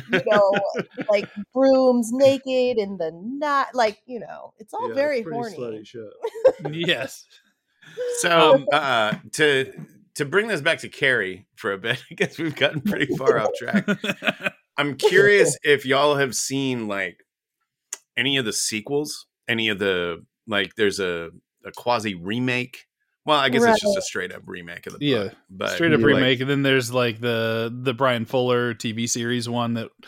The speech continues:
Speaker 4: is a remake with Angela Bettis.
Speaker 1: Wait,
Speaker 2: Yeah.
Speaker 1: hold up.
Speaker 4: Yeah.
Speaker 1: We
Speaker 3: I did not
Speaker 1: Fuller
Speaker 3: know Brian did that.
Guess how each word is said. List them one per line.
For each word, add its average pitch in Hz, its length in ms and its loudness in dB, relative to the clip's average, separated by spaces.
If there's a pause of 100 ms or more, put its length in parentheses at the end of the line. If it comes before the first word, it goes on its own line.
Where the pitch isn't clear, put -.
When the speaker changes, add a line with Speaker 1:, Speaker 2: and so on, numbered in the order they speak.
(300)
Speaker 4:
is 127 160 2
a 131 80 4
remake 120 400 2
with 110 100 -4
Angela 104 320 -4
Bettis. 131 760 2 (300)
Speaker 1:
Wait, 294 300 4
Speaker 2:
Yeah. - 120 4
Speaker 1:
hold 311 400 2 (120)
up. 156 240 -4 (180)
Speaker 4:
Yeah. 110 340 0 (720)
Speaker 1:
We 359 420 -6 (300)
Speaker 3:
I 240 140 -10
did 269 200 -10
not 131 120 -6
Speaker 1:
Fuller 508 240 6
Speaker 3:
know 539 60 6
Brian 127 360 -6
did 127 200 -8
that. 98 260 -10